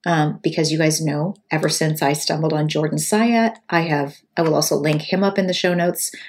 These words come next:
my interview with him, um, as well as several of my podcasts about how caloric deficit is a game changer when you make that your primary focus. I do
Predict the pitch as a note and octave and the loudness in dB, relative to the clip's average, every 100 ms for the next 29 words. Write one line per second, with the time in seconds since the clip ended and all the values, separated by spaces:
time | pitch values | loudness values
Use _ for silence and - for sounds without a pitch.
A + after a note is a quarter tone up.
0 | - D#3 D3+ D#3+ D#3+ D3+ C#3+ - G3+ G#3 | -4 0 2 2 0 0 0 0 2 2
1 | G3+ G3+ - - - D#3 D3 C3+ E3 D#3+ | 2 -2 -14 -18 -4 0 0 0 -2 0
2 | D#3+ D#3+ D#3 D3+ D3+ - - E3+ D#3+ D#3+ | 2 2 2 0 -2 -6 -2 0 2 0
3 | D3+ D3+ D3+ D3+ D#3 E3 E3 - F3 E3+ | 0 0 0 0 0 0 -2 0 0 0
4 | E3 E3 - - D#3 D3+ C#3+ D#3+ - - | -2 -2 -4 -6 -2 0 2 2 0 -2
5 | D#3 D3+ E3 - - - - E3 D#3+ D#3 | 2 4 2 -2 -20 -16 -8 0 0 0
6 | D3+ D#3 D3+ - F3 D#3 D3+ D3 F3 D3+ | -2 -2 -2 -2 0 0 0 0 0 0
7 | D#3 E3 E3 E3+ G3 F#3 D#3+ D#3+ D#3+ D3+ | 0 0 -2 0 0 2 2 2 2 2
8 | D3 - D#3 D3+ F3 D#3+ D3 D3+ D#3+ D3+ | 2 2 0 0 0 -2 -4 -2 0 -2
9 | - E3+ G#3+ B3+ - - - - - - | -2 0 2 0 -2 -12 -12 -12 -16 -4
10 | F#3+ F#3+ E3+ F#3 F#3 | 0 0 0 0 2